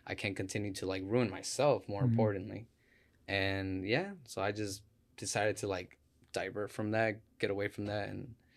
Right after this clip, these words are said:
Speaker 1: yeah, it's been, it's been very, like, helpful.
Speaker 2: Nice. So the cannabis, uh, has been able to, like, kinda take that place of, of, like, a, like, that's what you do instead.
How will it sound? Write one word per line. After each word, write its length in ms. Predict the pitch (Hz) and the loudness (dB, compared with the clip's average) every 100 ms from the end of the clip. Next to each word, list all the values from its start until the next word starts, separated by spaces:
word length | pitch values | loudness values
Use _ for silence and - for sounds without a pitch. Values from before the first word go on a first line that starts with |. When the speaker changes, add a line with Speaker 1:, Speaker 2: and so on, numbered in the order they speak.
| _ _ _ | _ _ _
Speaker 1:
yeah, 140 | 113 104 | 2 4
it's 160 | - | 2
been, 400 | - 113 101 101 | 0 0 0 -4
it's 120 | 113 107 | -4 -2
been 160 | 110 | 0
very, 420 | 104 104 98 98 - | 2 2 2 -4 -10
like, 240 | 104 90 - _ _ | -10 -10 -12 _ _
helpful. 360 | - 95 - | -4 -2 4
Speaker 2:
Nice. 320 | 139 117 - - _ - | 6 6 0 -12 _ 2
So 120 | 139 | 8
the 60 | 135 | 8
cannabis, 520 | 143 127 127 127 - - | 10 10 8 6 2 -4
uh, 200 | 131 117 139 _ | 0 0 -2 _
has 260 | - 131 117 | 4 6 8
been 140 | 120 123 | 8 8
able 180 | 120 | 8
to, 80 | 117 | 8
like, 300 | 113 113 110 | 6 4 2
kinda 460 | - 120 113 113 113 - _ _ _ _ | 4 6 6 6 2 -4 _ _ _ _
take 180 | - 123 | 8 8
that 160 | 113 113 | 10 6
place 320 | 120 117 - | 6 6 4
of, 280 | 113 113 127 - | 2 2 -2 -2
of, 220 | 135 117 | -2 2
like, 220 | 120 113 117 | 2 4 4
a, 360 | 113 113 120 - _ - - - - _ _ _ - _ _ _ - _ | 4 4 0 -4 _ -18 -16 -16 -20 _ _ _ -20 _ _ _ -20 _
like, 100 | 127 | 10
that's 180 | 123 123 | 10 10
what 100 | 120 | 8
you 80 | 117 | 8
do 340 | 113 113 113 110 - - _ | 8 6 6 2 -2 -20 _
instead. 400 | 123 - 113 113 | 2 6 4 4